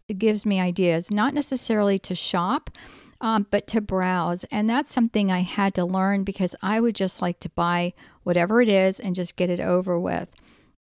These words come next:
And I have to remember that my extended family, well, seven of them anyway, are flying here, so I can't send back gifts that are gonna take up too much luggage room, and my son will also be flying home,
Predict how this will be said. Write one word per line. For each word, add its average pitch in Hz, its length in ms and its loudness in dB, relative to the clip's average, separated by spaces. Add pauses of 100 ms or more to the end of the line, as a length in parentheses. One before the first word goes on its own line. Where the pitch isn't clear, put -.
(600)
And 208 80 0
I 226 60 2
have 285 260 2
to 277 100 0
remember 208 540 4
that - 200 -4
my 185 200 0
extended 247 500 0
family, 185 540 0
well, 180 240 -2
seven 190 360 -2
of 170 180 -2
them 170 180 -2
anyway, 180 580 -2
are 196 140 -2
flying 254 480 2
here, 196 400 0 (340)
so - 180 0
I 214 120 6
can't 262 340 -2
send 220 340 2
back 196 320 -2
gifts 208 340 0
that 185 100 0
are 190 60 0
gonna 196 180 0
take 196 280 -2
up 190 160 -2
too 202 200 -2
much - 260 -4
luggage 208 400 0
room, 185 380 -2
and 190 120 -2
my 185 120 -2
son 226 580 0 (340)
will - 120 0
also 277 340 2
be 208 140 -2
flying 180 400 -2
home, 180 500 -2